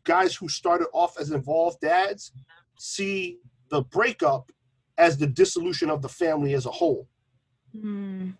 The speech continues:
Speaker 1: And
Speaker 2: yeah.
Speaker 1: they go, "Yo, oh, you don't need me? Oh, you, you're turning your back on our family?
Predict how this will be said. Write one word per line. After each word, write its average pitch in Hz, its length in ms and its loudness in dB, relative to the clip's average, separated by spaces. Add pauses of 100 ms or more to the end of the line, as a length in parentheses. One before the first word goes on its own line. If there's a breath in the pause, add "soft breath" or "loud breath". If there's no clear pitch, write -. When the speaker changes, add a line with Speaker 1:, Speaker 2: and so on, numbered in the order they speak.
(120)
Speaker 1:
And 170 100 6
Speaker 2:
yeah. - 60 -
Speaker 1:
they 175 120 8
go, 165 400 2 (300)
"Yo, 151 540 4 (580)
oh, 185 340 8
you 151 140 0
don't 208 260 6
need 214 220 0
me? 269 300 -4 (920)
Oh, 175 380 8 (480)
you, 170 260 0
you're 175 200 0
turning 214 320 0
your 190 100 4
back 185 380 4
on 170 140 4
our 156 140 4
family? 233 560 2